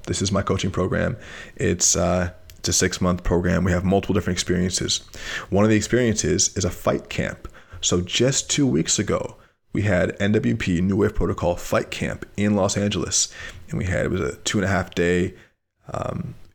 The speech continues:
camp where we brought in professional martial artists to teach my clients and friends,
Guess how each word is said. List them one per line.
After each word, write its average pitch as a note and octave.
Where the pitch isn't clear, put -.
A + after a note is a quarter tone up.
camp G#2
where E2+
we E2
brought E2+
in F2+
professional F2
martial F2
artists F2
to -
teach -
my F2+
clients F#2+
and F2+
friends, F#2